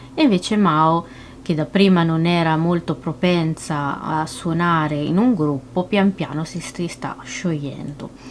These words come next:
È una, uno slice of life secondo me molto leggero, molto tranquillo, alla Kei Tome, cioè se vi piacciono quei slice of life che magari secondo voi non portano a niente, ma,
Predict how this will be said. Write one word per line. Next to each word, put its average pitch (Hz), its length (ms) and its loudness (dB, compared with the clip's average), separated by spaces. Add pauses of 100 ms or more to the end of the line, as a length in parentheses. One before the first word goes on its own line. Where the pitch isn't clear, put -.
(380)
È 190 80 0
una, 196 260 4
uno 208 240 2
slice 202 340 0
of 196 140 -4
life 226 380 2
secondo 175 380 -4
me 196 120 2
molto 170 380 -2
leggero, 185 560 -2
molto 156 320 -4
tranquillo, 220 720 -2 (540)
alla 208 260 4
Kei 175 300 0
Tome, 160 520 0
cioè 160 200 -2
se - 160 -4
vi 175 140 0
piacciono 175 540 -2
quei 160 180 -4
slice 160 380 -4
of - 160 -12
life 160 520 -2
che 180 200 -2
magari 170 420 0
secondo 170 480 -2
voi 185 160 0
non 170 180 0
portano 165 460 -2
a 165 60 -2
niente, 165 480 -2
ma, 175 300 0